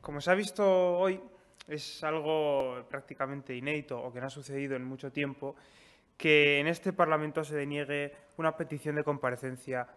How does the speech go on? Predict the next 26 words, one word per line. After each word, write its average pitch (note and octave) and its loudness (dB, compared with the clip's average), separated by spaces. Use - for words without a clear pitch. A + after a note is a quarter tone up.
de C#3 -8
un B2+ -8
grupo A#2+ -10
político. - -6
Insisto, D3 -8
una C#3+ -4
competición D#3 -2
hecha D#3 -4
por C#3+ -2
un D3 -2
grupo F3 0
político. C3+ -4
Como D3+ 0
hemos D#3 -2
explicado, G3 2
se - 0
ha G3 2
justificado G#3 2
la G3+ 6
denegación G3 2
como E3 -6
si D#3 -6
fuera G3 4
un F3 -6
problema D#3+ 0
reglamentario, D3 2